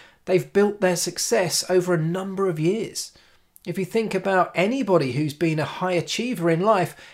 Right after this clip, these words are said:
it didn't come at day one. They've built up to that moment probably over many, many years. Many of those years you will not even be aware of. Many of those years may have been outside of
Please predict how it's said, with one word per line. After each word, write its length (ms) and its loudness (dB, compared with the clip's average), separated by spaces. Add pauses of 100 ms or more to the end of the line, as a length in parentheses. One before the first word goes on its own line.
(140)
it 80 -8
didn't 240 -4
come 480 2 (280)
at 240 -10
day 200 2
one. 420 2 (880)
They've 240 -2
built 340 2
up 240 0
to 120 -2
that 220 2
moment 560 0 (360)
probably 440 0
over 180 0
many, 400 0
many 240 0
years. 460 2
Many 260 0
of 100 2
those 280 4
years 400 4
you 240 -4
will 100 2
not 300 -4
even 180 -4
be 80 0
aware 340 2
of. 160 -2
Many 220 -2
of 100 -4
those 300 0
years 380 2 (280)
may 140 -2
have 100 0
been 140 2
outside 720 2
of 180 0